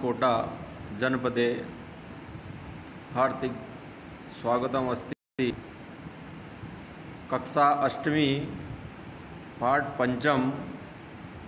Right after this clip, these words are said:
अद्य वयं पठिष्यामः। कंटकेन एव कंटकम, कंटकेन एव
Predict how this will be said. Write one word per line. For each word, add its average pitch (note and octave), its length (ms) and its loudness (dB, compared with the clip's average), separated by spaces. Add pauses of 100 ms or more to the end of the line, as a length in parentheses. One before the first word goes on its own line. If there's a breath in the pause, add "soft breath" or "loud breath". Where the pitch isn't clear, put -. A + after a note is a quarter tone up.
(1800)
अद्य B2 280 4
वयं C3 380 6 (720)
पठिष्यामः। A#2 720 2 (1800)
कंटकेन D3 1000 6 (500)
एव C#3 240 6 (220)
कंटकम, A2 520 2 (1700)
कंटकेन D3+ 580 6
एव D3+ 320 4